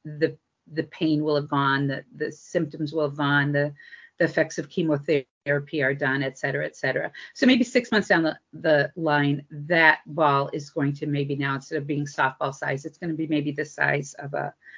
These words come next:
of a baseball or a tennis ball. And then maybe a year down the line, when you drop that in that jar, it's maybe gonna be the size of a, of a golf ball,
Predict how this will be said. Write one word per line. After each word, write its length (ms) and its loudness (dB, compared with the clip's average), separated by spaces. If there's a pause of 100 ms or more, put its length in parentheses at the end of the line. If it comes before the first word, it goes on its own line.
(400)
of 180 4
a 80 2
baseball 600 0
or 80 2
a 60 0
tennis 480 -4
ball. 460 -4 (920)
And 160 4
then 180 6
maybe 320 4
a 60 8
year 380 4
down 280 4
the 160 -2
line, 520 -4 (440)
when 300 4
you 340 2
drop 320 2
that 160 2
in 140 -4
that 200 -4
jar, 500 -2 (200)
it's 160 -12
maybe 220 0
gonna 200 0
be 180 -6
the 100 -8
size 500 -6
of 120 -8
a, 220 -10 (220)
of 220 -8
a 240 -8 (320)
golf 320 0
ball, 260 -4